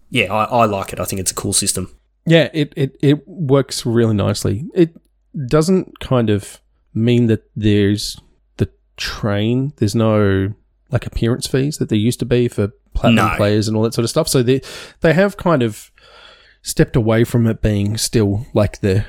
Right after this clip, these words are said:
Speaker 2: pro Magic player in air quotes. And
Speaker 1: Yep.
Speaker 2: I, I think that's fine. I think that
Speaker 1: Yeah.
Speaker 2: the structure actually is, is really good and does enough to let people, you know, be able to consistently do well.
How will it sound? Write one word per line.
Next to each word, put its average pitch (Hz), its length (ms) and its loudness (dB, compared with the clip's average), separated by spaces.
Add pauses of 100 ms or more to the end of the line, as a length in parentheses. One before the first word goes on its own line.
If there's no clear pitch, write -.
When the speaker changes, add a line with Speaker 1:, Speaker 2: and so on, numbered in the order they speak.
(240)
Speaker 2:
pro 101 640 2
Magic 104 360 -2
player 98 360 0
in 101 220 -2
air 101 200 -2
quotes. - 560 -4 (160)
And 156 240 4
Speaker 1:
Yep. 147 100 2 (240)
Speaker 2:
I, - 60 -14 (140)
I 151 40 -4
think 220 160 2
that's - 160 0
fine. 113 600 -2
I 131 40 -2
think 175 160 0
that - 80 -2
Speaker 1:
Yeah. 202 80 4
Speaker 2:
the 156 40 4
structure - 400 0
actually 110 260 0
is, 92 120 -2
is 104 200 -2
really 101 220 2
good 101 260 2
and 110 180 -2
does 117 220 2
enough 113 340 0
to - 100 0
let 98 320 0
people, 98 520 0 (380)
you 185 100 4
know, 95 160 0 (360)
be 120 140 0
able 113 200 4
to 104 200 -2 (360)
consistently - 680 -2
do 101 220 0
well. 120 460 0